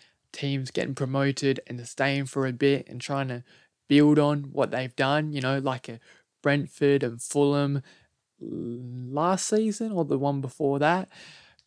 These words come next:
But I do think they will go down. They just don't have the, the funds to get players to improve their squad, and they don't have the players at the moment to keep up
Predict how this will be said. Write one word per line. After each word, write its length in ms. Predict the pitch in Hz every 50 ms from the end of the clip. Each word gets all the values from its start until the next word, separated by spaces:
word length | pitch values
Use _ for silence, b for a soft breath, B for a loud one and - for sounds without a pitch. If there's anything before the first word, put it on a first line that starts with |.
| _ _
But 320 | - 123 120 120 113 - _ _ _ _ -
I 160 | 117 117 117
do 360 | 113 - - 139 135 139 135
think 360 | 123 - - 113 117 120 -
they 120 | - - -
will 140 | 113 113 113
go 280 | 110 127 104 107 107 110
down. 580 | 107 - - 113 104 - - - - - - _
They 140 | - 117 120
just 340 | 113 127 120 - - - _
don't 300 | - 139 143 151 147 -
have 460 | 117 127 135 131 127 127 - - - _ _ _ _ _ - -
the, 340 | - 123 120 120 120 120 113 -
the 100 | 123 117
funds 680 | - - - 143 139 143 143 147 151 151 143 135 -
to 160 | - - 131
get 280 | 120 - 127 - - _ _ _
players 480 | - - 135 135 135 135 135 135 127 -
to 120 | - 131
improve 440 | 123 123 123 - - 139 135 131 127
their 160 | 127 127 120
squad, 600 | - - - - 135 131 131 127 131 131 135 127 B B B B B B B B B _ _ _ _
and 420 | - 117 117 117 117 117 120 120 120
they 80 | 127
don't 140 | 127 131 127
have 240 | 123 120 113 - _ _
the 320 | - 113 117 117 113 - _ _ _ _
players 540 | - 143 143 139 139 139 135 139 139 131 - -
at 120 | - 120 113
the 60 | 113
moment 600 | 113 120 123 127 127 127 127 123 127 123 120 - b b b b b b b b _ _
to 840 | - - - 117 117 117 117 117 117 113 117 113 117 113 113 117 120 - _ _ _ _ _ _ _ _ _ _ _ _ _ _ _ _ _ _
keep 280 | - 165 165 170 139 - -
up 220 | - 131 127 -